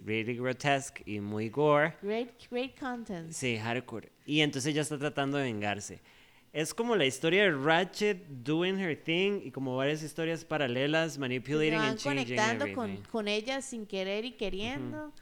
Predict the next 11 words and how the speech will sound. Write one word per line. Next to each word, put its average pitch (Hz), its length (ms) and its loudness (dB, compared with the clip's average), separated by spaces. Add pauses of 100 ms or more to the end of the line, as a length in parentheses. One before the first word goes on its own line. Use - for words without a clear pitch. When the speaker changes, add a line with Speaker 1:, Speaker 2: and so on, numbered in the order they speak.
(580)
Speaker 2:
Y 233 140 0
di, 330 140 4
el 285 180 0
punto 262 260 -6
principal 247 460 0
es 269 120 -2
ella 269 220 -4
tratando 240 460 -4
de, 247 260 -4 (240)
turns 190 320 -4
out, 220 300 2